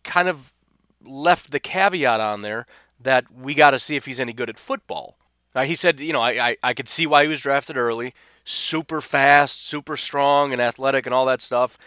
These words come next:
So I'm excited to see why, uh, he was drafted so high." But he never even went on to say he's a good football player, because he doesn't know, because nobody <laughs> knows. And that's kind of the point.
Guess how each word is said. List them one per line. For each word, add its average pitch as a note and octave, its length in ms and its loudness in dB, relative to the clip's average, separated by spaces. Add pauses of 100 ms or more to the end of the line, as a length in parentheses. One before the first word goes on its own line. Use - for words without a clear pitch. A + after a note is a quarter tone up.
(120)
So - 120 -6
I'm C3+ 120 0
excited C#3 540 0
to B2 100 -8
see C#3+ 200 -6
why, B2 440 0
uh, A2+ 260 -6
he A#2 100 -12
was A#2 120 -14
drafted C#3+ 420 2
so G#2 160 -8
high." G2 300 -6 (220)
But D#3+ 120 -2
he G3 80 -2
never G#3 380 4
even G3 260 -6
went F3 140 2
on E3 100 2
to C3+ 80 -8
say F#3 160 -2
he's C#3+ 140 -4
a C3+ 40 -8
good C#3+ 140 -8
football B2+ 340 -4
player, D#2+ 440 -14
because D3+ 260 -6
he E3 80 -8
doesn't C3+ 340 -2
know, D#3+ 360 -4 (120)
because D#3+ 220 -4
nobody F#3 560 2
<laughs> - 40 -16 (140)
knows. F#2 420 -6 (680)
And D3+ 140 -4
that's D#3 240 4
kind D3+ 260 0
of C#3+ 60 0
the C3 80 -6
point. G#2+ 480 -10